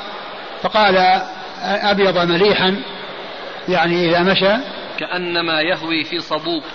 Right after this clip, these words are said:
Speaker 1: إنه كأنما يهوي، يهوي في صبوب، يعني مثل ما جاء في الحديث الآخر: "كأنما ينحدر من صبب"،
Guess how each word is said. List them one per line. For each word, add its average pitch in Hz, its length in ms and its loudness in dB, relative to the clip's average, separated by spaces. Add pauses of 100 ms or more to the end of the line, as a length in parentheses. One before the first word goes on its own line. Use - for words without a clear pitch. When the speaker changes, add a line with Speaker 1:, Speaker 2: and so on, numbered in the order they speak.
(240)
Speaker 1:
إنه 196 220 2
كأنما 196 520 2
يهوي، 214 440 4
يهوي 185 300 6
في 185 100 2
صبوب، 185 340 4 (680)
يعني 175 280 2
مثل 202 420 2
ما 202 100 2
جاء 180 220 4
في 165 60 -2
الحديث 170 300 0
الآخر: 175 300 2
"كأنما 190 420 2
ينحدر 196 340 2
من 180 160 2
صبب"، 180 300 0